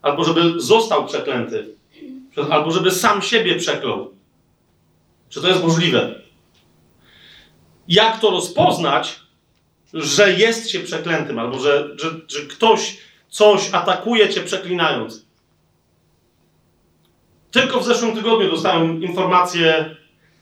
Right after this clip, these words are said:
em, może ten ktoś, y, tych, a może nawet tych parę osób się pojawi w pewnym momencie i, em, i, i świadectwo powiedzą, ale jak to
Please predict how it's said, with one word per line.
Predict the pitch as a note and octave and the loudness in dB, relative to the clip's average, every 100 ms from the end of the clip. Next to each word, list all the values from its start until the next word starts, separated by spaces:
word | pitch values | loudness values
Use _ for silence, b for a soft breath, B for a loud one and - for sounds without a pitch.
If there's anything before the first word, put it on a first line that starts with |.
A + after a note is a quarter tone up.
| _ _ _ _ _ - | _ _ _ _ _ 0
em, | D3 D3 C#3+ C#3+ C#3+ C#3+ - - _ _ _ _ _ _ - | 4 4 4 2 -2 -10 -18 -20 _ _ _ _ _ _ -14
może | D#3+ D3+ D#3+ | -2 0 2
ten | E3 E3 | 2 2
ktoś, | E3 D#3+ - | 0 -2 -4
y, | D#3+ D#3 D3 D3+ D3+ | -4 -4 -6 -8 -10
tych, | E3 - - | -10 -12 -4
a | C3 | 0
może | C3 C3+ C3+ | 0 0 2
nawet | C#3+ - | 2 2
tych | - - | -2 0
parę | G#3 F3+ | 2 2
osób | D3 - - | 0 -4 -10
się | D3 - _ _ | -14 -16 _ _
pojawi | D#3+ F3 D3+ D3+ C#3+ | 0 2 0 -2 -10
w | C#3 | -10
pewnym | - D3 | -8 -4
momencie | D3 C#3 D3 C3+ C3 | -4 -2 0 0 -2
i, | B2+ B B B B | -6 B B B B
em, | - C#3 C3 C3 C3 B2+ B2+ - _ _ - | -6 0 2 2 2 -2 -6 -18 _ _ -16
i, | - - D3+ | -14 -8 -8
i | - | -2
świadectwo | D#3 E3 G#3 G3 | 2 4 4 2
powiedzą, | D#3+ D3+ D3 F3+ G3+ - - _ - | 2 2 4 2 0 -2 -14 _ -4
ale | D3+ D3 D#3+ | 0 2 2
jak | D#3+ | 0
to | F3 E3+ E3 | -2 -4 -4